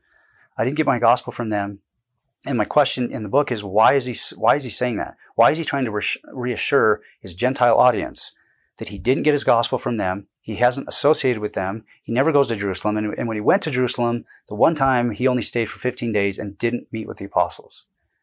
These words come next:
It's because he knows that there's, this rift has become so bad that his Gentile followers of Jesus don't like the original apostles.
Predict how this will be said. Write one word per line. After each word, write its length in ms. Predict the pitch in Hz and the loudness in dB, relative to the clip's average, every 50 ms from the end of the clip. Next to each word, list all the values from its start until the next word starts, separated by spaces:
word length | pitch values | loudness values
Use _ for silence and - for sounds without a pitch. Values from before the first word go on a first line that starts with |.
| _ _ _ _ _ _ _ _ _ _ _ | _ _ _ _ _ _ _ _ _ _ _
It's 140 | - 117 - | -10 -8 -6
because 420 | - 131 123 - - 165 175 170 - | -6 -6 -4 2 4 4 4 4 2
he 140 | - 160 | -2 -2
knows 420 | 135 117 113 110 110 110 107 - - _ _ _ _ _ - | 0 0 0 0 0 -2 -4 -6 -8 _ _ _ _ _ -14
that 140 | - 104 98 | -10 -4 -2
there's, 200 | 113 110 104 - | -2 -2 -2 -4
this 260 | - - 104 - - | -6 -6 -6 -2 2
rift 200 | 127 143 139 - | 2 2 2 0
has 100 | 123 110 | -6 -8
become 280 | 113 107 - 120 110 | -8 -6 -6 -4 -4
so 200 | 110 - - 156 | -2 0 2 2
bad 380 | 151 120 113 107 104 107 107 - _ _ _ _ - | 4 4 4 6 6 4 2 0 _ _ _ _ -8
that 100 | - 107 | -8 -6
his 160 | 107 101 90 | -6 -6 -6
Gentile 480 | 90 104 123 143 143 - 135 131 131 123 | -2 0 0 0 2 2 4 4 4 4
followers 380 | - 135 127 123 117 104 - | 4 4 4 4 2 0 -4
of 80 | 104 101 | -6 -6
Jesus 400 | 110 123 127 107 110 104 - - _ _ _ - | -4 -4 -4 -4 -4 -4 -6 -8 _ _ _ -18
don't 380 | 98 95 - 123 127 131 - | -10 -4 0 0 0 2 2
like 200 | 117 113 110 107 | 2 2 2 2
the 100 | - 117 | -2 -4
original 320 | 107 107 104 98 101 90 87 | -4 -4 -4 -4 -4 -6 -2
apostles. 580 | - 98 92 90 - - - - - - - | 2 2 2 2 0 -6 -10 -10 -10 -10 -12